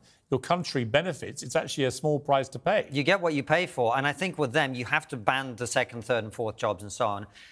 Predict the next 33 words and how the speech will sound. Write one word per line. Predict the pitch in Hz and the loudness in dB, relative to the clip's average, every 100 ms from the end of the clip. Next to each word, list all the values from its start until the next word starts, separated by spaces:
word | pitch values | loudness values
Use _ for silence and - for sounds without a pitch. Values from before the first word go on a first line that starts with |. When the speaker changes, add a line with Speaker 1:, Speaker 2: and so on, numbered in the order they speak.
| - | -4
Speaker 2:
and | 131 | -2
you | 127 | 0
have | 143 - | -2 0
to | 139 | -2
make | 135 113 | 0 0
sure | 147 127 | 0 2
that | 113 117 | 2 0
they | 127 117 | -2 -2
put | 139 110 | -4 0
the, | 117 110 110 | 0 -2 -4
uh, | 127 110 | -2 -2
stocks | 104 - 147 135 - 120 | -2 0 0 0 -6 -8
and | 107 | -2
shares | 131 123 123 110 | 2 4 2 -4
in | 101 | -10
a | |
trust | - - 120 - | -6 0 0 0
where | 113 104 | -2 0
they | 117 | 0
don't | 110 117 113 - _ 117 | 0 -4 -6 -12 _ -4
get, | 123 110 - | -2 -2 -4
uh, | 120 107 | -2 0
benefits | 120 113 110 113 - | 0 -2 -2 -6 -6
from | - 110 107 - - _ _ _ - | -4 -4 -6 -12 -20 _ _ _ -6
companies | 135 113 117 110 | -4 -2 -4 -4
being | 123 110 | -2 -2
traded | 107 113 110 107 | 0 0 0 -4
in | |
a | 104 | -4
certain | 117 104 104 | -4 -2 -2
way | 104 | -4
and | 101 | 0
whatever. | 127 135 | 0 2